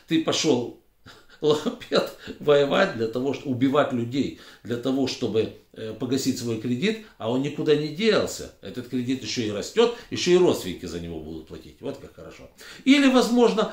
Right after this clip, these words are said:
они помогут погасить вам, эти родственники, сразу всю задолженность. Какая красота. У вас, у каждого должны быть родственники-миллионеры. Есть ли у вас такая возможность? Если думаете, что я выдумал, ну, пожалуйста, заходите в Telegram-канал к нам,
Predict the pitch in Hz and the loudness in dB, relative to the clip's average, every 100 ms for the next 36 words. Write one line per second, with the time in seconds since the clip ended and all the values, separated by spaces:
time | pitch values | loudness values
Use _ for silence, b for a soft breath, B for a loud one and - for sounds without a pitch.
0 | B 151 156 175 - - 160 165 160 160 | B -2 0 0 -2 -2 0 2 0 0
1 | 151 135 135 - 135 127 113 120 110 107 | -2 -2 -4 -6 -6 -6 -2 -2 -2 -4
2 | 107 104 95 - 156 139 123 - 117 117 | -8 -8 -10 -2 0 0 -2 -6 -6 -6
3 | 92 87 90 - 101 120 110 - 95 - | -4 -6 -8 -12 -6 -4 -4 -6 -12 -12
4 | B B - 120 127 - - - 117 92 | B B -4 -2 -2 -4 -12 -6 -4 -4
5 | 92 82 90 101 80 85 85 87 80 82 | -6 -8 -8 -8 -10 -12 -12 -12 -12 -12
6 | 80 78 73 71 76 78 _ _ _ 92 | -12 -10 -12 -14 -16 -18 _ _ _ -4
7 | 147 254 - 254 240 - 190 170 143 123 | -2 0 0 0 0 -4 -4 -2 -2 -6
8 | 101 76 73 - B B - 123 160 156 | -8 -10 -12 -16 B B -10 -2 -2 -2
9 | 147 160 147 147 - 143 131 208 214 185 | -2 0 0 -2 0 0 2 0 -2 -6
10 | - - - 214 381 - 127 120 147 143 | -8 -16 -12 -8 -8 -6 -6 -6 -8 -8
11 | 139 - 123 113 120 110 110 123 196 185 | -10 -8 -8 -4 -4 -4 -6 -6 -6 -6
12 | 160 147 | -6 -8